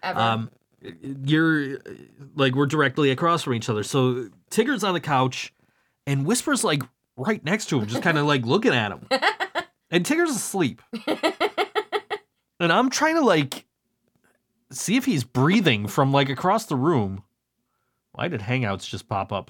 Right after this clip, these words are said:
Speaker 1: I bet it was Scott Leffler.
Speaker 2: I'm sure it was Scott Leffler, but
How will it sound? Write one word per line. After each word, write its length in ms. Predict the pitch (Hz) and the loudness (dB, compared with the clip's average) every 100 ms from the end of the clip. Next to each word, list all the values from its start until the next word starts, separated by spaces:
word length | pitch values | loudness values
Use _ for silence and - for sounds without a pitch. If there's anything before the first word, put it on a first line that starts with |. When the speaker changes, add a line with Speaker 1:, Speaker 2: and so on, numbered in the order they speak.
| - | -12
Speaker 1:
I 120 | 165 | -10
bet 180 | 180 180 | -6 -4
it 40 | |
was 120 | 170 - | -6 -6
Scott 240 | 175 131 | -6 -4
Leffler. 440 | 170 175 160 170 - _ - | -4 -6 -10 -10 -14 _ -4
Speaker 2:
I'm 200 | 117 110 | -2 -2
sure 200 | 202 196 | 0 0
it 60 | |
was 120 | 107 | -2
Scott 260 | - 107 92 | -2 -2 -2
Leffler, 340 | 104 98 104 | -6 -6 -8
but 220 | 98 101 | -4 -6